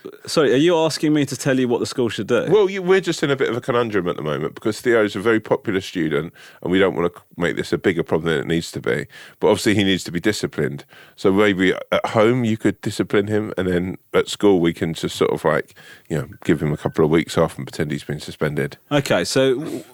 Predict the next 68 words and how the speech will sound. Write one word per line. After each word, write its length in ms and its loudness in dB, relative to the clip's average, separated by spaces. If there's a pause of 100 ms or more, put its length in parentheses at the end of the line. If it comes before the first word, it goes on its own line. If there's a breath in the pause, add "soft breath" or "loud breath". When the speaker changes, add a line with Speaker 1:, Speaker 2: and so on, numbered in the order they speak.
(140)
Speaker 1:
from 180 -4
what 140 2
I'm 80 2
gathering 340 0
from 180 -8
this 240 -10
is, 320 -8
what 180 2
you'd 160 4
like 240 2
me 100 0
to 120 -6
do 120 2
is 120 0
you'd 100 0
like 160 2
me 140 4 (100)
to 100 -2
administer 380 0
the 80 -2
punishment 400 -4
for 60 0
what 100 0
happened 240 -4
at 60 -6
school, 400 -2 (260 loud breath)
and 160 2
you're 140 4
gonna 160 0
give 120 -2
him 100 -2
a 40 -2
holiday. 480 -4 (480)
Speaker 2:
Well, 300 4
yeah, 260 0
I 40 0
mean, 200 0
don't 220 0
call 200 2
it 60 -4
a 60 -4
holiday. 420 2
That 180 0
can 140 -2
only 160 -2
stay 220 -4
between 320 -4
the 60 -6
two 180 2
of 100 -2
us. 380 -4
Um, 240 -2
even 240 -2
say 180 -6
to 140 -6
your 80 -4
wife 180 -2
that 140 -8
he's 100 -8
been 200 -10
suspended. 540 -10 (440 loud breath)
But 100 4
yeah, 160 4
it 120 0
will 140 4
be 120 0
like 200 -4
a, 120 0